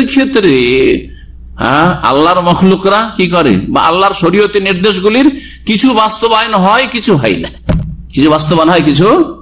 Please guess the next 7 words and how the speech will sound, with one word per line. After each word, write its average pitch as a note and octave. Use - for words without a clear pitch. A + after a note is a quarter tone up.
হয় G2
না। -
যেমন A3
মসজিদ A3+
মাদ্রাসা D#3
হচ্ছে, D3+
আর F3